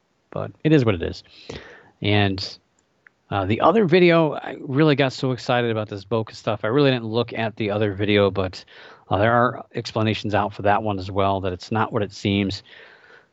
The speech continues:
Uh, the one that they, uh, what do they call it? Trans-meditational, dimensional? I don't know what they call that thing. Uh, the thing seemed like it just crashed into the water. You know, it's probably, probably something very explainable, but, you know, I focused on this one.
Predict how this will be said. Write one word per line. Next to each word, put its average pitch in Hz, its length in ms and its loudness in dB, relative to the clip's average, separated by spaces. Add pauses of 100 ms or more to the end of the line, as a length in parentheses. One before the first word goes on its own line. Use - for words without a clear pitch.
(100)
Uh, 98 200 -2
the 98 100 -2
one 104 200 2
that 98 180 0
they, 92 260 2
uh, 87 220 0
what 90 80 -8 (720)
do 113 40 -4
they 101 100 0
call 95 180 2
it? 85 140 -4
Trans-meditational, 104 2000 -2
dimensional? 95 460 2
I 101 80 4
don't 87 140 2
know 90 60 0
what 85 160 -2
they 87 120 2
call 85 180 4
that 87 160 -2
thing. 90 180 -4 (680)
Uh, 95 200 2
the 101 100 0
thing 110 240 4
seemed 117 220 2
like 101 140 2
it 98 80 -2
just 98 160 -4
crashed 104 400 -2
into 107 80 -2
the 90 80 -2
water. 101 440 2 (380)
You 139 120 2
know, 107 40 0
it's 104 100 -6
probably, 107 800 -2 (960)
probably 104 280 -2
something 90 320 -8
very 95 200 -4
explainable, 92 520 -6
but, 95 200 0 (260)
you 131 100 2
know, 113 60 4
I 113 60 4
focused 117 400 0
on 98 120 -2
this 104 180 -4
one. 104 220 0